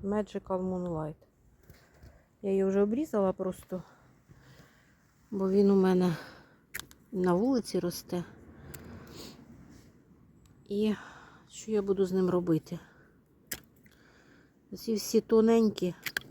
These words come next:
які ростуть всередину. Треба, бачите, вже той сікатор електро.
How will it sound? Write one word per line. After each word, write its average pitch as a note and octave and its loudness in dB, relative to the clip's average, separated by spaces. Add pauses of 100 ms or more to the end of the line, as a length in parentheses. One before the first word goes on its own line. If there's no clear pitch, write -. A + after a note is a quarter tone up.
(920)
які F#3+ 0
ростуть - 0 (1300)
всередину. F#3+ 2 (4000)
Треба, F3 -8
бачите, F3+ -8
вже E3+ -8
той - -10 (1000)
сікатор F#3 -2
електро. E3 0